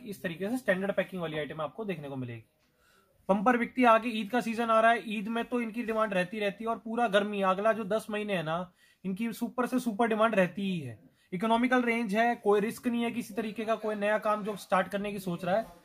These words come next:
Catalog का काम भी start कर सकता है। कि इसमें फायदा क्या होता है, आप अगर एक catalog ले रहे हैं, जैसे ये आठ piece की catalog है, तो इसमें आठों के आठों design आपको अलग अलग मिलते हैं। तो खास बात ये रहती है इसमें।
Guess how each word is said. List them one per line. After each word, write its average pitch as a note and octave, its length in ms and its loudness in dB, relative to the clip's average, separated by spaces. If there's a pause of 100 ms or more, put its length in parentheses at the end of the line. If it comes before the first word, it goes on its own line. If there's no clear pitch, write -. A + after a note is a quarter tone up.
(260)
Catalog G3+ 340 4
का A#3+ 60 4
काम G#3+ 240 4
भी A3 80 -2
start G#3 260 2
कर G3 120 -6
सकता G3+ 260 -2
है। A3+ 60 0
कि - 180 -16
इसमें G#3 260 -4
फायदा F3+ 320 4
क्या A3 140 2
होता G#3 260 2
है, - 100 -2 (320)
आप F#3+ 200 4
अगर A#3 160 2
एक B3 100 -2
catalog A3+ 360 0
ले A3+ 120 2
रहे G3 100 4
हैं, F#3 80 0
जैसे F#3+ 200 -2
ये A3+ 60 0
आठ G#3+ 300 2
piece A3+ 140 -4
की - 80 -12
catalog G3+ 400 0
है, G3+ 80 0
तो B3+ 80 -6
इसमें B3+ 220 -2
आठों G3 240 2
के A3+ 80 -2
आठों G#3+ 240 2
design G#3+ 260 -2
आपको G#3 220 2
अलग A#3+ 180 4
अलग G#3+ 160 2
मिलते D3 260 -4
हैं। A2 200 -12 (460)
तो A3 80 -2
खास G#3+ 260 6
बात B3+ 220 0
ये A3 160 -2
रहती E3 260 -2
है C3+ 80 -6
इसमें। B2 280 -12